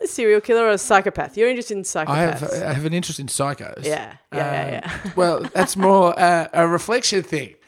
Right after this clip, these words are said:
Speaker 2: you know, like, just making sure.
Speaker 1: I think, I think, I think, um, being interested in psychopaths is, is fair enough. You know, um, you know, that whole thing of, like, are,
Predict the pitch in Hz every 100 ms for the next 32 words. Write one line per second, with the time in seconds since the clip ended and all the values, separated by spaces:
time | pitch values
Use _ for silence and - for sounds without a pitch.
0 | _ - 156 170 185 190 160 160 _ _
1 | _ _ _ - - 190 196 202 214 226
2 | - 220 202 190 185 185 214 494 539 605
3 | 605 571 539 - 381 415 480 440 349 254
4 | 202 175 180 175 160 160 156 - 156 147
5 | 143 139 - 147 147 170 - 139 156 151
6 | 143 - 151 143 - 139 143 - 254 _
7 | - _ - 285 262 226 - - 175 170
8 | 165 160 156 156 151 147 147 143 - _
9 | - 208 170 165 175 165 156 - 160 156
10 | 139 - - 147 - - 160 156 151 151
11 | 147